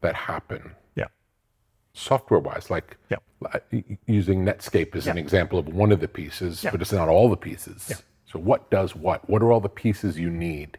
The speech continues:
Speaker 2: Yeah. So, uh, somewhere there's a piece of, so say there's a piece of content. You're looking at a web page. That content is stored in a storage system somewhere. It's, uh, stored in a hard drive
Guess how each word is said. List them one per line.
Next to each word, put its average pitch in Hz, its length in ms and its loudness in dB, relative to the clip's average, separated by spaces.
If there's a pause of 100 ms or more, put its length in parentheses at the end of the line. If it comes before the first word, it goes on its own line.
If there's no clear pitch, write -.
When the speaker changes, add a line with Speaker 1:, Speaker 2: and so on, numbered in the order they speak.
Speaker 2:
Yeah. - 80 -4 (760)
So, 160 400 4
uh, - 120 -2
somewhere 185 320 4
there's 156 200 2
a - 20 -4
piece 127 200 2
of, 127 180 -6
so 160 100 4
say 139 160 4
there's 120 160 2
a 104 60 -12
piece 110 160 -2
of 92 80 -10
content. 101 340 -6
You're 127 100 -8
looking 107 200 -8
at 104 60 -10
a - 20 -12
web 98 160 -6
page. 95 340 -4
That 110 340 2
content 110 380 0
is 101 80 -10
stored 107 400 0
in 104 100 -6
a 95 120 -6
storage 95 480 -4
system 92 420 -10
somewhere. - 580 -10
It's, - 140 -12
uh, 117 80 -6
stored 107 240 -6
in 98 80 -8
a 92 40 -8
hard 95 200 -6
drive 95 560 -6